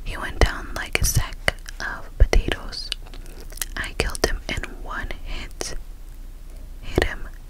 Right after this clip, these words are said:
just right. But when I went to see who he was, I felt like I might have had a heart attack.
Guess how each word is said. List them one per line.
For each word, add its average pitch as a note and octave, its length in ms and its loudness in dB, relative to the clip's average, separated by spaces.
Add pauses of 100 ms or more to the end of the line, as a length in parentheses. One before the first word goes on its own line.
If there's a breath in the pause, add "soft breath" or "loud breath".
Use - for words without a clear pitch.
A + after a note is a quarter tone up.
(160)
just - 480 2 (120)
right. - 440 -4 (640 loud breath)
But - 160 4
when - 140 -2
I - 120 -2
went - 160 -6
to - 120 -2
see - 300 -2 (220)
who - 180 2
he - 180 -6
was, - 380 4 (300)
I - 80 2 (140)
felt - 320 -4
like - 280 -2
I - 80 -4
might - 300 -6 (100)
have - 100 2
had - 320 -2 (180)
a - 40 -6
heart - 280 -4
attack. - 480 0